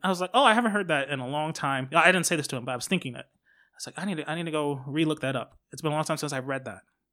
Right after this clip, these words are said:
And once I read that, and I would encourage anyone to, to read that, Theodore Roosevelt, Man, The Man in the Arena, and I said,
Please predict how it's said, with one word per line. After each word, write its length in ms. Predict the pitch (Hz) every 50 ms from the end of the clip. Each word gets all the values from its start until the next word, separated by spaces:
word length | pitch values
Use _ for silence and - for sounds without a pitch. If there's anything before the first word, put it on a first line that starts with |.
| _ _ _ _ _ _ _ _ _ _ _ _ -
And 380 | 143 147 147 147 143 143 147
once 220 | 165 202 220 - 196
I 60 | 180
read 280 | 160 165 165 165 135
that, 220 | 139 127 127 139 -
and 100 | 135 131
I 20 |
would 120 | 139 131 127
encourage 260 | 131 - 151 131 139
anyone 200 | 139 135 131 120
to, 120 | 135 127 131 - _ _
to 120 | - 131 120
read 200 | 139 131 127 -
that, 260 | 110 117 143 143 - _ _
Theodore 280 | 139 131 131 131 131
Roosevelt, 400 | 127 127 120 120 120 123 123 131 - -
Man, 260 | 143 131 127 127 123 -
The 60 | 120
Man 180 | 127 127 123
in 60 | 123 120
the 60 | 123
Arena, 280 | 123 127 120 117 117 - 127
and 120 | 123 120
I 40 | 123
said, 320 | - - 120 117 113 113